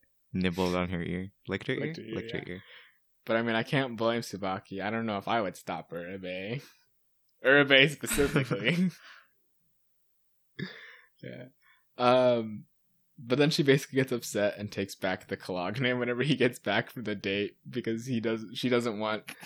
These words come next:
Speaker 2: um, them doing anything frisky, uh, and basically says that he doesn't need it right now and he'll get it back later.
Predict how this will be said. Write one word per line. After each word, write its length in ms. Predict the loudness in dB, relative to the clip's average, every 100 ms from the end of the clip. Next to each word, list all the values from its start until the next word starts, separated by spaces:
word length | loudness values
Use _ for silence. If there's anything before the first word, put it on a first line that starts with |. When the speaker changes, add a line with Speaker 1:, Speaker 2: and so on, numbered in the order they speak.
| -20 -20 _
Speaker 2:
um, 440 | -2 -2 -2 -4
them 320 | -8 -2 -2 -2
doing 300 | -2 -2 -4
anything 360 | -6 -6 -10
frisky, 600 | -6 -6 -6 -6 -6 -6 _ _ _ _
uh, 40 | -10
and 400 | -6 -6 -8 -6
basically 280 | -6 -4 -8
says 200 | -6 -6
that 100 | -6
he 160 | -8 -4
doesn't 260 | -4 -6
need 140 | -6 -6
it 60 |
right 160 | -6 -8
now 280 | -10 -12 -14 _
and 200 | -14 -14 -12
he'll 100 | -12
get 180 | -12 -14
it 100 | -14
back 220 | -16 -16 -16
later. 440 | -16 -16 -16 -18